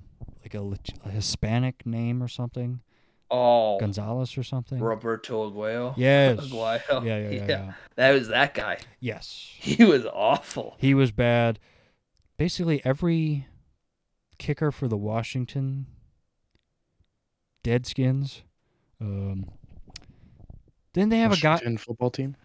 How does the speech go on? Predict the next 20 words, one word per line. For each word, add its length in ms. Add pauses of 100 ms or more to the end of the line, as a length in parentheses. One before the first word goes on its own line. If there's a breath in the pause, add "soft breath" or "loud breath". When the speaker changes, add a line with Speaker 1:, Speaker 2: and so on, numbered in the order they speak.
Speaker 1:
The 80
Washington 500
Reskins. 720 (100)
Um, 380 (1500 loud breath)
they, 340 (640 loud breath)
didn't 240
they 120
have 180
a 60
guy 400
on 240
their 420
team 360
this 220
year 140
with 140
a 60
last 340
name 200
Blewett? 640